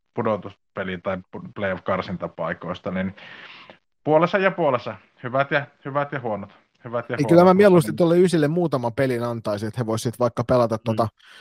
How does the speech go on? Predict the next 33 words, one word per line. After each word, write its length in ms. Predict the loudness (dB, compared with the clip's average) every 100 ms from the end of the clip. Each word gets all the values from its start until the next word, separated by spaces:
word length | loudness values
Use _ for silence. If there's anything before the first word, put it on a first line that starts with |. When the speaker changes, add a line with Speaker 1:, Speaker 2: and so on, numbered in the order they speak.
| -20 -20 _
Speaker 2:
tota 260 | 4 6 6
Divarin 440 | 6 8 6 4
karsintaotteluiden 920 | 4 2 2 0 0 0 0 0 0 0
häviäjiä 580 | 0 0 0 -2 -4
vastaan 340 | -6 -6 -4 -4
jonkun 240 | -4 -4
minisarjan, 680 | -2 -2 -2 -2 -2 -4 -4
että 120 | -2
saisivat 380 | -2 0 -4 -4
sit 140 | -4
sieltä 240 | -2 0 -2
muutaman 440 | -4 -2 -4 -2
pelin 260 | 0 0 0
vielä 200 | 0 2
alle, 340 | 0 0 -2
että 140 | -2 -2
vaikkei 280 | -2 2
se 100 | 4
vaikuttaisikaan 640 | 6 4 2 0 2 2 2
mihinkään. 500 | 4 2 0 -2 -4 -8 -16 -16 -12
Speaker 3:
Mm. 60 | -2
Speaker 2:
Mut 140 | -2 6
tosiaan, 380 | 8 10 10
Julppa, 340 | 10 10 8 6
mitäs, 380 | 6 6 4 4
mitäs 300 | 4 4 6
noi 160 | 8
menee, 300 | 8 8 8
noi 140 | 6 6
karsintapelit 640 | 4 4 0 -2 -4 -4
sit 140 | -6 -4
kaiken 240 | -4 -4
kaikkiaan? 440 | -6 -8 -8 -10